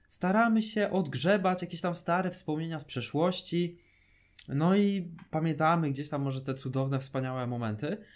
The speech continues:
ale bardzo często potem mamy taki nastrój: „O kurczę, to już było, to już nie wróci”, i to sprawia,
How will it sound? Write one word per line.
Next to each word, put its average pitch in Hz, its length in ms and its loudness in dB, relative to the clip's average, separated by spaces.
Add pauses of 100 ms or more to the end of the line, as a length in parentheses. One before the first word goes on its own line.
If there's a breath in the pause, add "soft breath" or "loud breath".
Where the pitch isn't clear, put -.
(160 loud breath)
ale 185 140 2
bardzo 202 260 0
często 220 320 -2
potem 202 260 -2
mamy 190 200 0
taki 175 240 -4
nastrój: 185 420 0
„O 185 120 -2
kurczę, 190 360 0
to 170 100 -6
już 160 180 -2
było, 165 320 2
to 165 80 -6
już 143 140 -4
nie 160 100 0
wróci”, 139 760 0
i 139 80 2
to 147 240 -4
sprawia, 180 680 -2